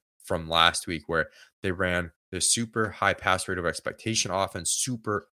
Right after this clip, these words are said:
up tempo, no huddle. And I think that was game plan specific with Hines and, um, particularly J T out. I don't know if we'll see it moving forward, but if we see even just a hybrid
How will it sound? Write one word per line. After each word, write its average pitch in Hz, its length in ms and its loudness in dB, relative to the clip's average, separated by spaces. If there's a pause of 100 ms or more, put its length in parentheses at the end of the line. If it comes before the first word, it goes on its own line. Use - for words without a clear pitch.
(120)
up 87 240 0
tempo, 92 520 0
no 78 180 -2
huddle. 95 560 2 (540)
And 90 220 0 (120)
I 113 240 2 (160)
think 135 260 -4
that 113 260 2
was 113 160 -4
game 113 240 -4
plan 101 220 -4
specific 113 520 -2
with 95 120 -4
Hines 101 680 -4
and, 87 320 -4 (540)
um, 85 280 -6
particularly 101 500 -2
J 92 200 -4
T - 220 -10 (100)
out. 110 360 4 (880)
I 95 40 4
don't 98 280 2
know 104 100 0
if - 120 -2
we'll 98 80 -2
see - 160 2
it 87 80 -2
moving 98 240 -6
forward, 90 400 -2
but 123 100 6
if 110 120 0
we 127 80 0
see - 160 2
even 151 280 -4
just 98 200 -2
a - 60 -4
hybrid 101 720 2